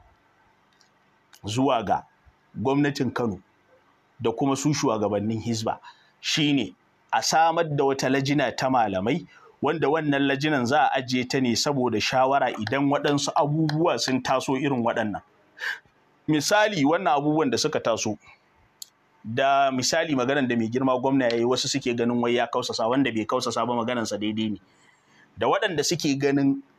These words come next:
a, cewan shi malam ya yi daidai ko bai yi daidai ba a gurinsu ala ayyi halin. Da ce akwai wasu majalisa na malamai wanda wani abu in ya taso a ƙarƙashin Hizba, waɗannan malaman za su zauna,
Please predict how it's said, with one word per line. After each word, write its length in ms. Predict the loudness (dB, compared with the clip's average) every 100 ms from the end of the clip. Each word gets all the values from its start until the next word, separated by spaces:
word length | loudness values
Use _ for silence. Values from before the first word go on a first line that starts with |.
| _ _ _ -2
a, 640 | 2 4 4 2 2 -2 -6 -6
cewan 640 | -2 0 2 2 0 -2 -6 -18 -8
shi 340 | -2 2 2
malam 420 | 2 2 0 0
ya 120 | 2
yi 140 | 2 0
daidai 320 | 0 0 0
ko 200 | 0 0
bai 100 | 2
yi 140 | 0 2
daidai 280 | 0 2 0
ba 100 | 0
a 80 |
gurinsu 340 | 0 -2 -2 -2
ala 220 | 0 0
ayyi 160 | 0 -2
halin. 340 | 0 -2 -4 -8 -20 -18 -4
Da 180 | -4 -2
ce 160 | 0
akwai 280 | 0 2 0
wasu 220 | 0 0 0
majalisa 500 | 0 0 0 0 0
na 120 | 0
malamai 400 | 0 0 0 0
wanda 260 | 2 2 2
wani 180 | 2
abu 180 | 2 0
in 180 | -2 -2
ya 140 | -2
taso 300 | -2 -2 -2
a 60 | -4
ƙarƙashin 400 | -4 -10 -10 -10
Hizba, 240 | -8 -4 -2
waɗannan 400 | 0 0 2 2
malaman 400 | 2 0 -2 -2
za 120 | -2
su 120 | -4
zauna, 340 | -4 -4 -4